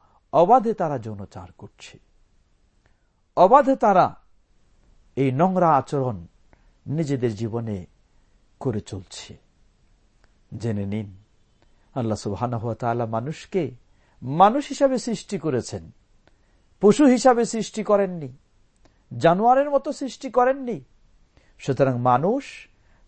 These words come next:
তার আত্মমর্যাদা সব সময় সংরক্ষণ করবে। একজন আরেকজনের সাথে অন্যায়ভাবে এই ধরনের যৌনাচার করে বেড়াবে,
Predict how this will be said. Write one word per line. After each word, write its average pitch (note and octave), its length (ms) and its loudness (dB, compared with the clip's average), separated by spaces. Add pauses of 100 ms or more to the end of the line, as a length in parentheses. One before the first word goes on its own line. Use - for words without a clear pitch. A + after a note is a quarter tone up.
তার B2 160 4
আত্মমর্যাদা D3 840 0
সব F3+ 220 -4
সময় C3 480 -4
সংরক্ষণ B2+ 600 -6
করবে। A3+ 400 0 (1080)
একজন A#2+ 440 -2
আরেকজনের A#2+ 540 -2
সাথে B2 280 -8
অন্যায়ভাবে C#3 880 -2 (1400)
এই E3 120 4
ধরনের G#3 380 2
যৌনাচার D3+ 480 0
করে B2 240 -4
বেড়াবে, G2+ 480 -2